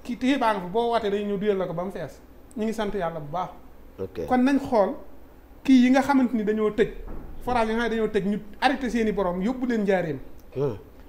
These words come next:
Speaker 1: Buñ leen fa tëjee
Speaker 2: Wala ñu
Speaker 1: ba
Speaker 2: yóbbu leen ci quartier amul ndox, ñu root, ñu rootal waa koñ.
Speaker 1: Déedéet, nañ leen arrêté ñoom, dañ leen di arrêté, buñ noppee ñu,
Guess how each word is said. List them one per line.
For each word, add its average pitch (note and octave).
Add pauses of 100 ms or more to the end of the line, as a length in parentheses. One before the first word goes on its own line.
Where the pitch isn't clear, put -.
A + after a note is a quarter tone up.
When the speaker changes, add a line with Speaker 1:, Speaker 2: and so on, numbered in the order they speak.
Speaker 1:
Buñ A#3+
leen C#4
fa B3+
tëjee -
Speaker 2:
Wala D#3
ñu F3+
Speaker 1:
ba F3+
Speaker 2:
yóbbu F3+
leen F3
ci D#3+
quartier E3
amul E3
ndox, D#3+
ñu E3+
root, F3+ (180)
ñu D#3
rootal E3+
waa E3
koñ. E3+
Speaker 1:
Déedéet, D#4
nañ C#4
leen D4+
arrêté B3+
ñoom, F3+
dañ A#3
leen C#4+
di B3+
arrêté, A3
buñ A3+
noppee B3
ñu, G#3